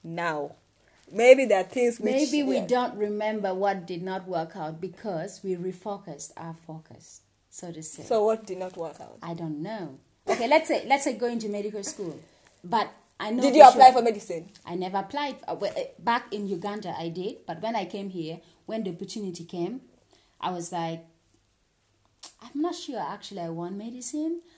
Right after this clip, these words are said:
Speaker 2: I know that I want medical research, and if I do medicine, I'll probably go into medical research." So does it make sense to do medicine all over again? And I think I needed to take one more year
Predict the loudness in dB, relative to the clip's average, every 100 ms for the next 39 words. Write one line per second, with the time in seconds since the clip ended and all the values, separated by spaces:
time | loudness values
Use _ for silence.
0 | _ -10 -6 -4 -4 -4 -6 -8 -8 -8
1 | -10 -8 -10 -10 -14 -16 -10 -10 -10 -10
2 | -12 -14 _ -18 -16 -16 -18 -16 -16 -10
3 | -8 -8 -8 -10 -6 -6 -8 -14 -10 -8
4 | -8 -10 -10 -8 -8 -8 -6 -6 -8 -10
5 | -10 -10 -8 -10 -14 -20 -20 -20 _ -20
6 | -20 _ -8 -4 -4 -4 -4 -8 -10 -12
7 | -12 -12 -12 -12 -10 -10 -8 -6 -2 -2
8 | -4 -6 -6 -6 -6 -8 -10 -12 -12 -10
9 | -6 -4 -4 -6 -10 _ _ _ _ _
10 | _ _ _ _ _ _ _ _ -14 -12
11 | -10 -12 -10 -12 -10 -10 -10 -12 -12 -14
12 | -12 -10 -10 -12 -14 -18